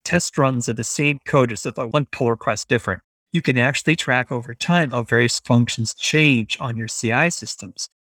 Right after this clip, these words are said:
So you can much better able to identify performance regressions. It's incredibly powerful. Your production system may be some planet scale thing that runs in fifteen data centers, but your C I system may only run on, like, six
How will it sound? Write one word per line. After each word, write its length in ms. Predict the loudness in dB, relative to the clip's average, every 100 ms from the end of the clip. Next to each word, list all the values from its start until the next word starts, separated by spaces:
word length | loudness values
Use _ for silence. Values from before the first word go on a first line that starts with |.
| _
So 140 | -4 -2
you 40 |
can 160 | 0 0
much 320 | 0 0 0
better 380 | 2 4 4 2 2
able 260 | 2 2
to 120 | -2 -4
identify 420 | 0 0 2 0
performance 520 | -2 -6 -2 0 0
regressions. 580 | -2 -2 -2 -6 -10 -16 _ _ _
It's 140 | -2 0
incredibly 440 | 0 4 6 4
powerful. 420 | 2 2 2 0 -6 _
Your 100 | -2
production 480 | 0 2 2 0 -4
system 380 | -4 -2 -2 -2
may 100 | 0
be 140 | 0
some 180 | -2 -4
planet 400 | -6 0 2 2
scale 320 | 0 2 2
thing 380 | 0 2 2 2 -2
that 80 | -2
runs 180 | 0 -2
in 100 | -2
fifteen 440 | -2 -2 0 -2
data 240 | 2 2 2
centers, 480 | -2 -4 -4 -8 -12 _ _ -6
but 160 | -2
your 100 | 0
C 260 | 0 2 4
I 100 | 4
system 400 | 2 -4 -4 0
may 140 | 2
only 200 | 2 2
run 200 | 0 2
on, 100 | 2
like, 180 | 0 -2
six 680 | -6 -2 0 0 -2 -10 -10